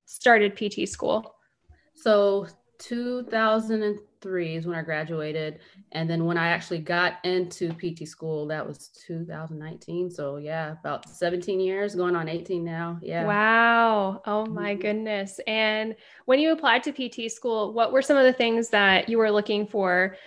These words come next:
Speaker 1: um, now? Because I know you are in a,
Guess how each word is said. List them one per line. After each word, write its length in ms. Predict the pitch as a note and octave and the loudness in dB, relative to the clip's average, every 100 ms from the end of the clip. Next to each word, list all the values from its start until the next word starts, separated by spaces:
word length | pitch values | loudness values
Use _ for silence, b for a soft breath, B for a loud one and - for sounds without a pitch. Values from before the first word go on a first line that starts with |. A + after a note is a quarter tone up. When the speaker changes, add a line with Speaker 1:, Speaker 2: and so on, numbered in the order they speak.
| B B | B B
Speaker 1:
um, 580 | - G3 F#3 F#3 F3+ F#3+ | -2 0 2 2 0 2
now? 380 | C4 F4 C4+ G#3 | 6 8 8 6
Because 480 | A3 A3 G#3+ G3 G3 | 4 2 2 2 0
I 140 | A3 | -2
know 320 | A3 G#3+ A3 | 2 4 4
you 180 | A3 A3+ | 2 2
are 180 | G#3+ G#3 | 2 4
in 200 | G3+ G#3 | 2 0
a, 440 | G3+ G3 F#3+ F#3+ | 0 0 -2 -4